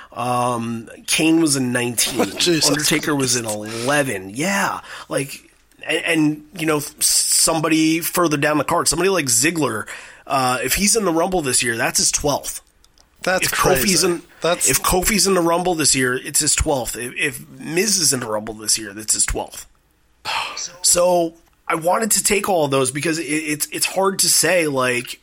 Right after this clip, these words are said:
Speaker 1: you know, with six Rumble, uh, how many Rumbles have there been? Like, thirty-one or thirty-two, something like that?
Speaker 2: Oh, it started in eighty-eight, so
Speaker 1: Yeah, we're at, like, thirty-two or
Speaker 2: Yeah,
Speaker 1: thirty-three.
Speaker 2: you're the math. If, if, <laughs>
Speaker 1: Yeah,
Speaker 2: I,
Speaker 1: I
Speaker 2: if they, if they put it up as the anniversary, it would be wrong,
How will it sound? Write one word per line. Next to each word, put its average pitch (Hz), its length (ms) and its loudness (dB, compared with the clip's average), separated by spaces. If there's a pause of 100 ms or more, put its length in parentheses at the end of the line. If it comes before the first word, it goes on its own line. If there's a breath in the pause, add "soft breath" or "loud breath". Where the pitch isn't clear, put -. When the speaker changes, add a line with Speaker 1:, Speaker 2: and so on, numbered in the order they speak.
(140)
Speaker 1:
you 160 100 0
know, 143 80 2
with 139 340 -2
six - 360 2
Rumble, 165 440 0
uh, 131 300 2 (240 loud breath)
how 208 140 -2
many 220 140 2
Rumbles 185 280 2
have 196 120 0
there 208 100 -2
been? 208 160 -2
Like, 131 180 0
thirty-one 151 1080 0
or 170 100 2
thirty-two, 151 760 -2
something 180 340 -2
like 185 180 -4
that? 185 300 -4
Speaker 2:
Oh, 165 140 2
it 160 100 -2
started 175 460 2
in 160 160 2
eighty-eight, 156 760 2
so 143 1080 0 (480 loud breath)
Speaker 1:
Yeah, 131 120 2
we're 123 120 2
at, 131 160 0
like, 127 180 -2
thirty-two 127 400 -2
or 113 40 -6
Speaker 2:
Yeah, 107 60 -8
Speaker 1:
thirty-three. 135 340 -4
Speaker 2:
you're 160 100 2
the 151 80 0
math. 143 380 -2
If, 156 320 0 (160 loud breath)
if, - 520 -2
<laughs> 254 200 -2
Speaker 1:
Yeah, 233 180 2 (100)
Speaker 2:
I, 175 400 2
Speaker 1:
I 220 40 2
Speaker 2:
if - 120 2
they, 196 120 6
if 196 320 0
they 196 120 2
put 202 200 2
it 190 80 4
up 185 160 2
as 156 100 0
the 170 80 4
anniversary, 156 640 2
it 143 60 2
would 139 80 -2
be 143 160 -2
wrong, 135 500 0